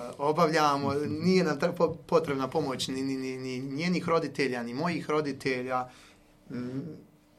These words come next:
Speaker 1: razlika, znači treba neko iskustvo da steknemo, ali mislim da to prvo iskustvo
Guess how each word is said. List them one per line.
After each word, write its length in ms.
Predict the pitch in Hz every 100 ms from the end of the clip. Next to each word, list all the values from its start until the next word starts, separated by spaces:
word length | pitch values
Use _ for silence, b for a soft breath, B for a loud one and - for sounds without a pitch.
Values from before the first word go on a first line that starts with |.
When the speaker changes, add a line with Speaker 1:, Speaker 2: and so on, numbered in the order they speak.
| _ _ _ _
Speaker 1:
razlika, 560 | 156 147 165 185 139 120
znači 260 | 123 123 143
treba 300 | 185 180 143
neko 340 | 156 165 143
iskustvo 500 | 127 - 135 147 -
da 80 | 117
steknemo, 440 | - 123 120 113
ali 80 | 120
mislim 220 | 135 135 123
da 60 |
to 140 | 117 147
prvo 220 | 139 123
iskustvo 560 | 120 - 135 139 127